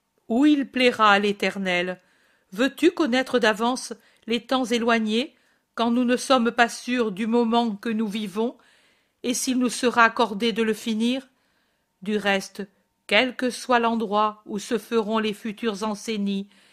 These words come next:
il sera toujours saint si vous y êtes pour accomplir la volonté de Dieu. Pierre demande : Vous y serez ? Et toi ? Moi,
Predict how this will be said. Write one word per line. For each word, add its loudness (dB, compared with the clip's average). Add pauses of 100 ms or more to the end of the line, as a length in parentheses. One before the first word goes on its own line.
(240)
il -2
sera 0
toujours -2
saint -2 (420)
si -6
vous -6
y 0
êtes -2
pour -6
accomplir -6
la 2
volonté -2
de -4
Dieu. -8 (1500)
Pierre -6
demande : -8 (480)
Vous -2
y -6
serez ? -2 (460)
Et -2
toi ? -4 (840)
Moi, 2